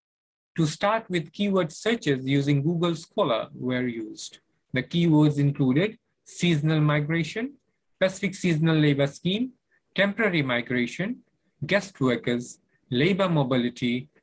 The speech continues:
and economic development. Once sourced, each, each piece of literature was then keyword searched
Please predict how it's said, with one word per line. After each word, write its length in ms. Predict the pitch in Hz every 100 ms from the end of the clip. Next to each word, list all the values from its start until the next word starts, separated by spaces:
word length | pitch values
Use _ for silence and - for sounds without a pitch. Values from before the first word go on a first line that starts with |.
| -
and 120 | 120
economic 540 | 120 127 120 113 107 104
development. 720 | 101 98 98 104 101 - - _ _ _ _ _ _ _ _ 127
Once 360 | 165 208 208
sourced, 720 | - 147 - 233 131 175 - - _ _ _ -
each, 400 | 185 208 196 - _
each 380 | 208 233 - - -
piece 280 | 180 185 -
of 180 | 151 175
literature 480 | 220 151 147 120
was 220 | 120 131 123
then 240 | 147 135
keyword 580 | - 202 196 160 139 143
searched 500 | - 202 127 120